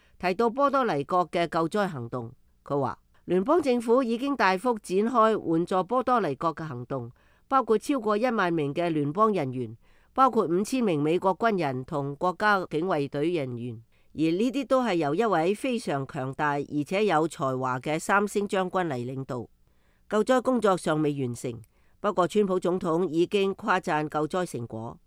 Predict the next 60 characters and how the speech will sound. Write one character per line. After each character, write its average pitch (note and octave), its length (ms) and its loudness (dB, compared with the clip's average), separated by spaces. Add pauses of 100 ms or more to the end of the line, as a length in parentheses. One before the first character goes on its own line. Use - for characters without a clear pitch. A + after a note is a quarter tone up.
(320)
九 G#3+ 160 6
月 B3+ 140 4 (100)
二 F#3+ 40 4
十 G3 140 0
六 F3+ 160 4
號 F#3+ 220 6
星 D#4 200 2
期 A3 80 4
二 D3 200 4 (140)
嘅 F3 160 4
時 D3 220 -2
候， D3+ 200 2
川 G3+ 240 4
普 D#3+ 180 4
話， C3+ 260 0 (440)
佢 B3+ 140 -2
哋 A3 220 4
喺 A#3 60 -2
德 D#4 200 0
州 C#4+ 240 6
同 D#3 220 -2
佛 F3 160 0
州 A3+ 300 4
都 B3 280 2
得 A#3+ 180 2
到 F3+ 300 4
超 B3+ 280 -2
越 F3+ 200 4
滿 D#3 280 0
分 A3 320 2
A A3 180 6
加 G3+ 240 4
嘅 D#3+ 140 -6
成 A#2 180 -8
績。 D3+ 180 -4 (480)
美 F#3 180 4
國 G#3 180 4
喺 G3+ 160 2
波 A#3+ 200 2
多 A3+ 160 4
黎 C#3+ 160 0
各 D3+ 200 -2
亦 C#3+ 100 -4
都 F3 160 0
會， B2 280 -6 (520)
但 F3+ 200 2
不 A3+ 80 -2
一 A#3+ 140 2
樣 F3+ 280 0
嘅 D#3+ 100 -8
係， C3 260 -10 (280)
呢 C#4 120 -2
一 D4 120 2
個 A3 140 -2
島 F3 400 0
喺 G3+ 340 0
海 F3+ 260 2
嘅 G3 100 -2
中 G3 280 -2
間， F#3 300 -2